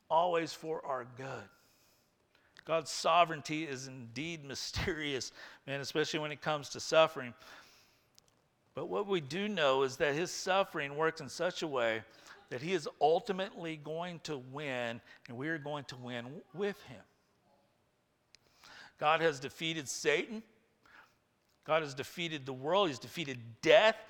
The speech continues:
He, how did he defeat death? By sending his son to die in our place. Jesus killed, uh, death by dying.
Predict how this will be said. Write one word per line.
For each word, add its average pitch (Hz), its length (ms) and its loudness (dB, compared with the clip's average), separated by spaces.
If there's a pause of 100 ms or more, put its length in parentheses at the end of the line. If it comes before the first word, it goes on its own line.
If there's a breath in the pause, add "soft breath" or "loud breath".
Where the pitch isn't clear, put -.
(520 soft breath)
He, 196 200 -4
how 202 200 10
did 254 140 2
he 247 120 2
defeat 220 420 0
death? 220 320 10
By 180 140 10
sending 208 360 2
his 160 120 0
son 196 320 6
to 165 100 -2
die 165 360 10
in 196 140 2
our 151 140 4
place. 170 500 4
Jesus 226 560 0
killed, 208 480 6 (680 loud breath)
uh, 170 280 10 (260)
death 175 440 10
by 139 180 8
dying. 127 500 4